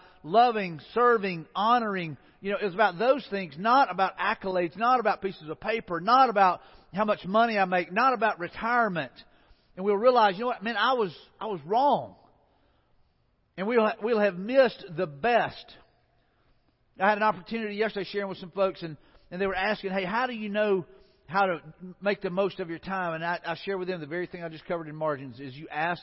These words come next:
the, you know, ask God, "God, what is the wise thing to do with my time?"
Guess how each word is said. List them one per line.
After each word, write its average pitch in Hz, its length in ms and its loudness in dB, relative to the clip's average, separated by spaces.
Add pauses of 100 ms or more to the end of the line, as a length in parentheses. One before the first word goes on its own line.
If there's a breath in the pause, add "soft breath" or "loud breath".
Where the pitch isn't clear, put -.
the, 139 140 -8 (320 soft breath)
you 160 80 -10
know, 160 60 -8
ask 175 280 -2
God, 151 220 -2
"God, 160 180 -4
what 190 140 -2
is 156 100 -12
the 143 80 -8
wise 156 500 -2
thing 156 180 -14
to 143 120 -16
do 139 140 -10
with 127 140 -12
my 123 100 -12
time?" 107 300 -14